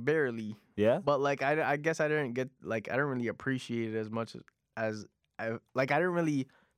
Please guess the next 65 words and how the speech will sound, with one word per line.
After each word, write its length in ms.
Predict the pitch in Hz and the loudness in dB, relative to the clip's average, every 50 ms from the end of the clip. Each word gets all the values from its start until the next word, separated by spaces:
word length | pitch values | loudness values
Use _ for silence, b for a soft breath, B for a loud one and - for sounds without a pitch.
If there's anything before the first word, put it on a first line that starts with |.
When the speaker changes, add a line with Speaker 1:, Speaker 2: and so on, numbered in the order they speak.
| b b - - - - _ _ _ _ _ _ - | b b -14 -14 -14 -14 _ _ _ _ _ _ -2
Speaker 1:
yeah, 180 | 135 131 127 | 2 2 2
I 40 | 120 | 4
di-, 120 | 120 139 - - | 2 0 0 2
I 80 | 127 | 2
guess 180 | 143 160 170 165 | 2 2 2 2
I 60 | 170 165 | 0 2
didn't 180 | 170 170 165 139 | 2 2 2 0
really 200 | 131 139 135 127 | 0 -2 -2 0
get 180 | 127 131 120 | 0 -2 -2
the 80 | - 113 | -2 -6
full 260 | - - 135 135 127 | -6 -2 -2 -2 -2
experience 400 | 107 - - - 123 123 127 139 - | -2 -4 -4 -4 -2 -2 -2 -4 -4
'cause 100 | - 123 | -2 -2
I 20 | 117 | -2
was 100 | 120 120 | -2 -2
still 180 | - 135 107 82 | -4 -4 -4 -6
a 40 | |
kid. 400 | - - - - 117 107 98 87 - - | -8 -8 -6 -2 -2 -2 -2 -4 -8 -2
Speaker 2:
Yeah, 280 | - 139 160 160 131 110 | 4 6 6 6 6 6
Speaker 1:
You 40 | 101 98 | 4 2
know 40 | |
what 20 | 98 | 2
Speaker 2:
it's 80 | 98 | 2
Speaker 1:
I 20 | 110 | 2
mean? 40 | 117 | 2
Speaker 2:
just 100 | 120 123 | 2 4
Speaker 1:
If 60 | - | 4
I 40 | - | 2
Speaker 2:
like, 80 | 131 127 | 2 4
Speaker 1:
went 140 | 131 123 101 | 2 2 2
Speaker 2:
uh, 40 | 92 | 2
Speaker 1:
back 160 | 104 113 113 101 | 2 0 0 -2
now, 280 | 113 117 117 117 117 113 | -2 -2 0 0 0 0
it 20 | |
would 100 | 107 90 | -2 -2
probably 300 | - 120 110 107 101 98 | 0 0 0 0 -2 -4
be 120 | 101 104 104 | -6 -6 -6
different, 500 | 98 95 110 107 - - 104 95 - - _ - | -4 -4 -6 -6 -4 -6 -8 -8 -10 -12 _ -14
but 300 | 98 101 104 101 95 - _ b b b b b b | -8 -4 -4 -4 -4 -6 _ b b b b b b
Speaker 2:
Would 180 | - 110 113 110 | 2 2 4 4
you 60 | 120 120 | 4 4
go? 200 | 117 127 151 - _ _ _ _ _ _ _ _ _ _ _ _ _ _ - 160 | 6 4 4 2 _ _ _ _ _ _ _ _ _ _ _ _ _ _ -2 2
Speaker 1:
Yeah. 300 | 190 202 151 110 117 135 - _ _ _ - | 2 4 4 2 -2 -6 -12 _ _ _ 2
Speaker 2:
Yeah? 140 | 110 113 147 104 | 4 4 4 2
Speaker 1:
Yeah, 40 | 92 | 0
I 80 | 110 123 | -4 -2
definitely 360 | 117 123 120 - 113 110 110 | 0 -2 -2 -2 -2 -2 -2
wanna 140 | 110 110 107 | -2 -4 -4
go. 160 | 101 113 110 | -2 -2 0
I, 120 | 90 123 131 | 0 0 0
there's 180 | 160 170 160 | 0 -2 -2
a 40 | 156 | 0
lot 180 | 147 147 151 151 | 0 0 0 0
of 80 | 143 | -2
places 360 | - - 131 127 127 127 113 | -4 -4 -6 -6 -4 -4 -2
I 100 | 113 110 | -2 -2
actually 220 | 110 110 - 117 110 | -2 -2 -4 -6 -6
wanna 140 | 110 107 104 | -6 -6 -6
check. 200 | - 113 107 - | -6 -6 -4 -2
I 60 | 110 | 0
really 200 | 120 135 143 135 | 0 0 0 -2
wanna 180 | 127 127 120 113 | -2 -2 -2 -2
check 200 | - - 120 - | -4 -4 -4 -4
out 140 | 113 101 - | -4 -4 -4
Tibet. 400 | - 92 90 104 113 113 - | -6 -6 -2 -2 -2 -2 -2